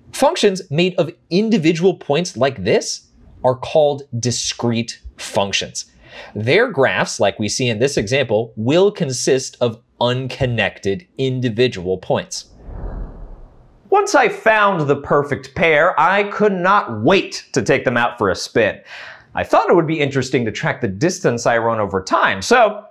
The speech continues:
I downloaded a running app to my phone that uses G P S to record how far I run during each workout.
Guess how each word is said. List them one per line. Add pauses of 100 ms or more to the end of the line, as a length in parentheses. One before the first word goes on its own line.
I
downloaded
a
running
app
to
my
phone
that
uses
G
P
S
to
record
how
far
I
run
during
each
workout.